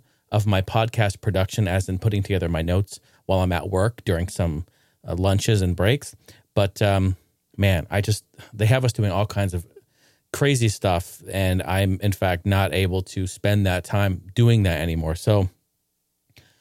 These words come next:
it's looking like I may have to transition a podcast to release it on Thursday, which it is today. It is August thirteenth, twenty twenty, eight thirty-six in the morning, Thursday.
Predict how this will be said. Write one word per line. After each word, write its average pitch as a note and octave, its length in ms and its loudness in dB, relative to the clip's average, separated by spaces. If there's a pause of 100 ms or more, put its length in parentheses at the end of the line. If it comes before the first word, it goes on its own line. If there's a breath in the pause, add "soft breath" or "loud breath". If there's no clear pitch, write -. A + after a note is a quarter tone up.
(420 soft breath)
it's A#2 160 -2
looking D#3 220 2
like B2 240 0
I A2+ 80 2
may A2+ 180 4
have A#2 140 2
to G#2+ 60 -8
transition G#2 520 -2
a - 20 0
podcast G2 500 0
to F#2 100 -6
release F2+ 240 -2
it F2+ 80 -6
on E2+ 100 -2
Thursday, A#2+ 460 -2
which F#2 240 -2
it A#2+ 80 0
is A#2 340 -2 (180)
today. C#3 500 0 (300)
It - 60 -6
is G2 120 -4
August A2 340 0
thirteenth, C3+ 460 0
twenty B2 360 0
twenty, C3 380 0
eight B2+ 180 -2
thirty-six B2+ 540 -2
in G#2+ 100 0
the G2 60 0
morning, G2 440 2
Thursday. - 540 -2